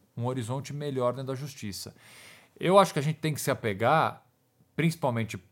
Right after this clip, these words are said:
partindo daquela minha análise de que a justiça brasileira, ela é uma justiça muito lenta, nas coisas positivas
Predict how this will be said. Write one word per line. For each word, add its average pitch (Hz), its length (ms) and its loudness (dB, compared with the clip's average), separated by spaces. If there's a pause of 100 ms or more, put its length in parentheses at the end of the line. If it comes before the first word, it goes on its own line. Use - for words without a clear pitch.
(140)
partindo 110 460 0
daquela 104 540 -2
minha 110 240 -2
análise 95 420 -4
de 92 100 -8
que 92 160 -10
a 101 80 0
justiça 98 460 -8
brasileira, 92 520 -6
ela 101 200 -6
é - 20 -4
uma 98 140 -6
justiça 98 260 -12
muito 95 240 -8
lenta, 113 460 -4 (320)
nas 131 180 -6
coisas 170 300 0 (1120)
positivas 170 1080 2